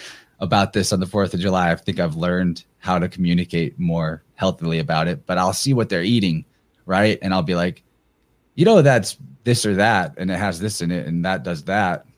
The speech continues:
And, you know, I'm just questioning them about these things. And in a way, i-, it's not that it's my intention, but it makes them feel like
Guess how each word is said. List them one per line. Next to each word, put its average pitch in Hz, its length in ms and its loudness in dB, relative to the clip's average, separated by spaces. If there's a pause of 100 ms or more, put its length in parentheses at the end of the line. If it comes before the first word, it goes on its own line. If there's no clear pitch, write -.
(180)
And, 90 400 -2 (220)
you 127 100 -2
know, 104 80 0
I'm 113 100 2
just 117 200 -2
questioning 104 540 0
them 82 420 -4
about 87 520 -2 (520)
these 95 220 -6
things. 90 420 -2 (100)
And 92 340 -2
in 92 140 -2
a 101 60 0
way, 104 640 2 (520)
i-, - 60 -18 (200)
it's 107 220 -6
not 123 220 2
that 101 160 -2
it's 95 220 -4
my 101 160 2
intention, 135 560 0
but 113 100 2
it 110 100 0
makes 117 280 0
them 117 160 -2
feel 113 240 -2
like 98 240 2